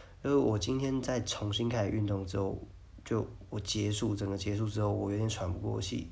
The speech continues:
双脚也没什么力气，觉得快要，快要爬出去，我爬，爬出我书房了。啊，后来我就躺在沙发上，感觉自己整个人快要昏厥过去。啊，就这样大概小睡了十分钟吧，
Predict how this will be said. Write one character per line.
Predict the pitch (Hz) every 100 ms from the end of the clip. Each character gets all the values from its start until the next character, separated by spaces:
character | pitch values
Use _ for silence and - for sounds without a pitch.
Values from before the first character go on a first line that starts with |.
| -
双 | - 117 123
脚 | 120 98
也 | 95
没 | 95 98
什 | 104
么 | 101 101
力 | 107
气， | 98 107
觉 | 104 104
得 | 107
快 | - 120
要， | 110 120 - -
快 | -
要 | 113
爬 | 113 110 104
出 | 107 123
去， | 113 127
我 | 113 101 110 - - - - -
爬， | - 110 113
爬 | - 110 104
出 | 107 120
我 | 104
书 | 92 - 110
房 | 110 - 92
了。 | - - - - - - -
啊， |
后 | 110 135
来 |
我 | 110
就 | 113
躺 | 110 104
在 | 104
沙 | 107 98 95
发 | 95 90
上， | 92 92 90 - - - -
感 | 101
觉 | 101 110
自 | 120
己 | 123
整 | 104 95
个 | 95
人 | 95
快 | 101
要 | 107
昏 | 107 - 104
厥 | 104 104
过 | 92 110 107
去。 | - - - - - -
啊， | -
就 | 123
这 | 123
样 | 127 117
大 | 117
概 | 117 110
小 | 110 - 98
睡 | 90 120
了 |
十 | 104 - 101
分 | 92 98 95
钟 | 92 92
吧， | 98 -